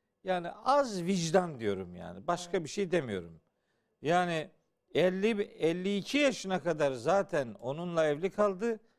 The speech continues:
Speaker 1: Ee, altı çocuğunun annesiydi çünkü. Ee, sadece, e, Peygamberimizin İbrahim adlı oğlu işte Hazreti Mariye'dendi. Geri kalan, e, altı çocuğu Hazreti Hatice'dendi.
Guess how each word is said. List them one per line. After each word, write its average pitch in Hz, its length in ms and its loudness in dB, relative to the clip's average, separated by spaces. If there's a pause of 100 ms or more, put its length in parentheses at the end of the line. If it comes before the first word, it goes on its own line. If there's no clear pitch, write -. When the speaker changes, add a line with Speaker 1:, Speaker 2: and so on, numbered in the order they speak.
(760)
Speaker 1:
Ee, 135 180 2
altı 151 520 2
çocuğunun 175 880 0
annesiydi 113 760 -2
çünkü. 156 580 -8 (720)
Ee, 120 220 -8
sadece, 160 420 0 (320)
e, 123 220 -4
Peygamberimizin 135 880 -4
İbrahim 131 560 0
adlı 120 300 -2
oğlu 117 520 0 (420)
işte - 160 -8
Hazreti 117 400 -2
Mariye'dendi. 113 880 0
Geri 151 240 -2
kalan, 151 400 0 (520)
e, 123 100 -6
altı 151 420 0
çocuğu 151 400 -4
Hazreti 170 360 -4
Hatice'dendi. 156 920 -4